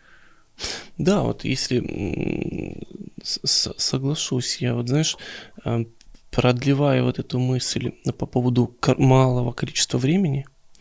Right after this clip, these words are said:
э, получается, э, это же выгодно для управления, чтобы времени было мало.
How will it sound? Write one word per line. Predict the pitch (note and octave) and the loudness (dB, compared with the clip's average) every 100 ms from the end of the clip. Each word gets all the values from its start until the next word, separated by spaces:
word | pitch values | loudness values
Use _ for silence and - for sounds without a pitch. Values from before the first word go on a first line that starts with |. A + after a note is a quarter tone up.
| - - - - - | -14 -12 -12 -14 -10
э, | - | -8
получается, | - C3 - C#3 C#3 - B2+ B2+ - - - - - - _ - - - | -2 -2 0 0 0 2 2 2 -2 -20 -20 -20 -20 -20 _ -20 -14 -2
э, | - - - _ - | -2 -2 -8 _ -8
это | E3 - D3 | -8 -2 0
же | D3+ | 0
выгодно | D3 F#3 F#3+ C3 - C#3 C3 - - _ - | 2 0 2 0 2 2 2 -6 -20 _ -4
для | C3 C#3 C3+ | -2 2 4
управления, | C3+ B2+ C#3 B2+ C3 F#3+ G3 C#3 | 4 4 2 4 6 6 6 2
чтобы | - C3+ B2+ | 0 0 0
времени | C3+ D3 C3+ B2+ | 2 4 4 4
было | B2+ B2+ | 4 4
мало. | B2 B2+ C3+ | 2 0 -4